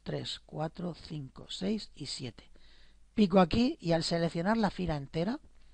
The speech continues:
cuando selecciona la fila entera le digas edición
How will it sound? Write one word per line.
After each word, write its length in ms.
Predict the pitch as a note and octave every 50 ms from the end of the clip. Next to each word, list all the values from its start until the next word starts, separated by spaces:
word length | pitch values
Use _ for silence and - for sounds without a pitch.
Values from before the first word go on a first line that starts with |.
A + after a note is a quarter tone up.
| - - - - - - - -
cuando 220 | - E3 D#3+ D#3
selecciona 480 | D3+ - E3 D#3 D#3 - - G3+ G3+ F#3
la 120 | D#3+ D3
fila 180 | - D#3+ D3+ C3+
entera 320 | C#3 D3 - E3+ D3+ C3+
le 80 | C3 C3+
digas 400 | C#3+ D#3 D#3 C#3 A#2+ B2+ - - - - - - - - - - - - -
edición 680 | - D#3+ C#3+ D3 C#3 - F3 F3 E3+ D3+ C3+ -